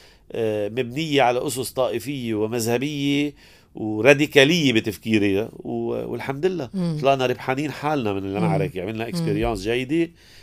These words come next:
Speaker 1: معمودية جيدة، و-، وعلى القليلة برنامجنا هلأ كلهم بيترحموا عليه بيقولوا: "إيه،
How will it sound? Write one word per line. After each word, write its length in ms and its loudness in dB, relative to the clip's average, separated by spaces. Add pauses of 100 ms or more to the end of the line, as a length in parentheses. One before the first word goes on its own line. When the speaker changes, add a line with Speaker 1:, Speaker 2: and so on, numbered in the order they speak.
(160)
Speaker 1:
معمودية 680 0
جيدة، 540 2 (460)
و-، 720 0 (220)
وعلى 360 -2
القليلة 560 -2 (320)
برنامجنا 720 -2
هلأ 140 -2
كلهم 280 -6
بيترحموا 500 -4
عليه 260 -2
بيقولوا: 340 -4
"إيه، 160 -4